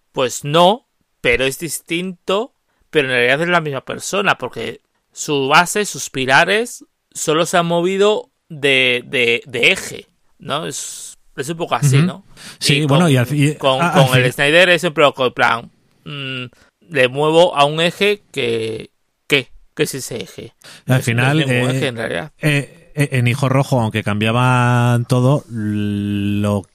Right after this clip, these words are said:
Speaker 2: que estaba bien es que al final te dejaba claro que Superman seguía siendo Superman a pesar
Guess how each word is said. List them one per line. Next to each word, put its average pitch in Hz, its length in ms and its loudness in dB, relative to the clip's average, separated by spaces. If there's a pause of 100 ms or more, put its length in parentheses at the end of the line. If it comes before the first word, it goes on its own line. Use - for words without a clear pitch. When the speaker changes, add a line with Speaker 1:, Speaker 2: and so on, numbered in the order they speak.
Speaker 2:
que 101 360 -4
estaba 104 440 -2
bien 120 280 0
es 113 260 -2
que 127 240 0
al 117 160 -2
final 123 720 0 (400)
te 120 120 0
dejaba 113 320 0
claro 120 300 0
que 117 160 0
Superman 104 560 0
seguía 110 300 0
siendo 113 240 0
Superman 117 720 0 (320)
a - 260 -4
pesar 104 760 -2